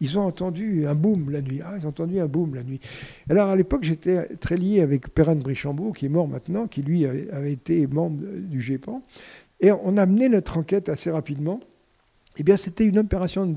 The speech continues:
des informations qui était montée par les services secrets français en faisant un faux atterrissage d'ovni. Comment est-ce qu'on crée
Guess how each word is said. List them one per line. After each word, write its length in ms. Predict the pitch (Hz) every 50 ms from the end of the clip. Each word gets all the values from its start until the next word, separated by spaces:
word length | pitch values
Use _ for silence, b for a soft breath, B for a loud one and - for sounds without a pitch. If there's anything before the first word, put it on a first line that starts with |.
| 135 147 -
des 180 | 143 139 143
informations 440 | 180 170 - 165 160 160 147 - 208
qui 80 | 160 147
était 160 | 131 139 151
montée 260 | 170 185 170 165 220
par 120 | 190 180 165
les 60 | 151
services 320 | - 175 170 160 160 151
secrets 300 | - 156 147 - - 160
français 460 | 147 - 156 147 - - 143 139 135 - B B B B B B
en 60 | B
faisant 220 | 117 151 180 226 208
un 60 | 156
faux 240 | - - 220 220 185
atterrissage 540 | 165 160 - 160 165 - - 175 170 131 123
d'ovni. 440 | 147 139 120 127 151 185 240 269 - _ B B B B B B B B
Comment 180 | B 208 262 269
est-ce 140 | 233 - -
qu'on 180 | - 185 180
crée 560 | 147 - - - - 185 208 226 233 220 220